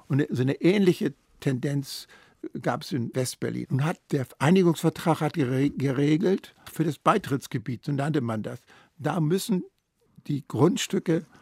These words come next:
zurückgegeben werden an die früheren Eigentümer oder entschädigt werden. So, und das ist sozusagen, hat dann zur Konsequenz gehabt, dass bereits kommunalisierte oder verstaatlichte Grundstücke im,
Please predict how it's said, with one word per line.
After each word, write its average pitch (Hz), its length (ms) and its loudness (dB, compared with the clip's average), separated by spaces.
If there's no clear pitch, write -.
zurückgegeben 170 760 6
werden 165 200 2
an 151 120 2
die 151 80 2
früheren 160 460 0
Eigentümer 160 720 2
oder 156 400 2
entschädigt 143 580 0
werden. 147 280 -10
So, 143 180 0
und 147 140 -4
das 170 320 2
ist - 320 0
sozusagen, 151 480 0
hat - 220 -4
dann 147 180 0
zur 151 160 -4
Konsequenz 147 640 0
gehabt, 160 320 -2
dass 139 160 -4
bereits 147 420 2
kommunalisierte 151 1160 4
oder 127 200 -4
verstaatlichte 160 800 -4
Grundstücke 156 540 -2
im, 131 220 -2